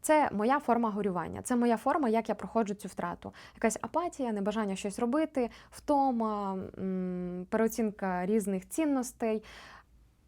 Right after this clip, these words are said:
Коли я передивляюся взагалі, з чого складається моє життя, це мій варіант, мій шлях, як я через це проходжу, і це нормально.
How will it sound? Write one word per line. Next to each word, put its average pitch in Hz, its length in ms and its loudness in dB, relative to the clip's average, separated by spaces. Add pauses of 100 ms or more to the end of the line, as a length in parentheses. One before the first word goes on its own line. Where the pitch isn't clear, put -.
Коли 226 140 10
я 214 60 8
передивляюся 214 640 6
взагалі, 202 360 0
з 196 40 -8
чого 277 280 4
складається 214 420 2
моє 190 160 -2
життя, 190 420 -6
це 294 320 4 (240)
мій 226 220 6
варіант, 196 460 2
мій 214 140 4
шлях, 202 440 0
як 220 200 0
я 233 60 2
через 185 220 -4
це 208 120 -4
проходжу, 190 380 -2
і 240 120 -2
це 254 140 0
нормально. 170 420 -2